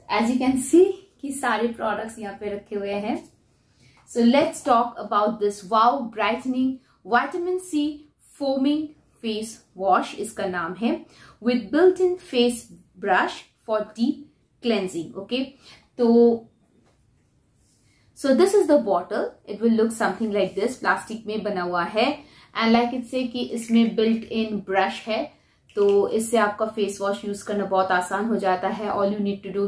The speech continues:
कि यहाँ पे प्रेस करके, पंप करके प्रोडक्ट को आपको निकालना है। ओके, so it's cleans the face also और माइल्ड एक्सफोलिएशन भी करती है। I would say the packaging is travel friendly and quite good।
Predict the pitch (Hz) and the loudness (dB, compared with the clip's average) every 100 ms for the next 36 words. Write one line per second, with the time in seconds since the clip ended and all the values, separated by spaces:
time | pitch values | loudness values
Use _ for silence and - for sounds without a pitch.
0 | 196 196 226 196 208 196 190 202 214 208 | -4 -4 0 0 0 -4 -4 -4 -4 -4
1 | 214 190 190 196 196 262 285 - - _ | -4 -2 -4 -6 -6 -4 -4 -6 -20 _
2 | 214 170 185 185 196 - 226 208 196 175 | 0 2 0 -2 -6 -4 -4 -4 -4 -4
3 | 170 170 175 170 175 208 240 233 - - | -4 -4 -8 -8 -8 -4 -4 -4 -18 -20
4 | - 233 220 226 226 262 - - 247 277 | -4 4 6 6 4 0 -2 -8 0 4
5 | 320 330 - 330 330 302 311 - 262 277 | 6 4 2 -2 0 0 0 0 2 2
6 | 277 311 320 240 247 254 - 220 220 226 | 4 2 4 4 4 2 -6 -2 0 0
7 | 233 214 - 214 208 208 208 233 233 262 | -2 -6 -8 -2 -2 -2 -2 4 4 4
8 | 185 170 - 180 175 175 _ _ - - | -2 -6 -8 -10 -10 -12 _ _ -20 -4
9 | 240 269 - 302 302 285 - 214 214 226 | -2 -2 -2 -2 0 0 -2 -4 -6 -6
10 | 226 226 262 349 - - 208 196 202 - | -2 -2 -2 -4 -4 -4 -4 -4 -6 -10
11 | 202 190 185 226 262 185 185 226 - 180 | -8 -6 -4 -4 -4 -4 -4 -4 -6 -6
12 | 170 - - - | -6 -6 -8 -10